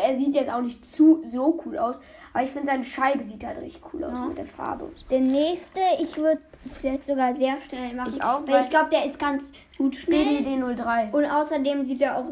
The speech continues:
Speaker 2: sehr cool aus, hat
Speaker 1: Ja.
Speaker 2: coole Farben, Silber, so
Speaker 1: Vorne steht auch wie bei einem anderen, die
Speaker 2: Ja,
Speaker 1: hab ich
Speaker 2: und
Speaker 1: nämlich beide gekauft,
Speaker 2: schwarz.
Speaker 1: Tokio zwei zwanzig drauf.
Speaker 2: Und ja, ich würd den schnell,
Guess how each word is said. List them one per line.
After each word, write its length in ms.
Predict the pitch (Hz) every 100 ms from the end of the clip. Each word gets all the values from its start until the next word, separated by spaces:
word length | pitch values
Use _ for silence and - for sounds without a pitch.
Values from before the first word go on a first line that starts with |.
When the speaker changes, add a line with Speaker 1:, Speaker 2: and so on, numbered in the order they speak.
| 240
Speaker 2:
sehr 320 | 262 262 269 269 - -
cool 240 | 294 320
aus, 380 | 349 330 339 339
hat 160 | 269 226
Speaker 1:
Ja. 80 | -
Speaker 2:
coole 240 | 262 254
Farben, 920 | 247 - 269 277 294 285 285 294 - - _ -
Silber, 560 | 269 294 294 277 285 277
so 40 | 254
Speaker 1:
Vorne 280 | 294 330
steht 260 | 339 320 294
auch 160 | 294 277
wie 100 | 285
bei 80 |
einem 200 | 285 262
anderen, 280 | - 302 285
die 80 | 247
Speaker 2:
Ja, 100 | 262
Speaker 1:
hab 40 | 247
ich 40 |
Speaker 2:
und 40 | 247
Speaker 1:
nämlich 200 | 247 -
beide 220 | 247 247
gekauft, 380 | 247 262 285 285
Speaker 2:
schwarz. 240 | - - -
Speaker 1:
Tokio 400 | 311 302 302 269
zwei 240 | - 247
zwanzig 500 | 233 - 254 254 220
drauf. 260 | - 233 262
Speaker 2:
Und 240 | 269 254
ja, 220 | 254 254 247
ich 140 | 269
würd 180 | 277 277
den 300 | 262 254 254
schnell, 640 | - - 233 220 233 285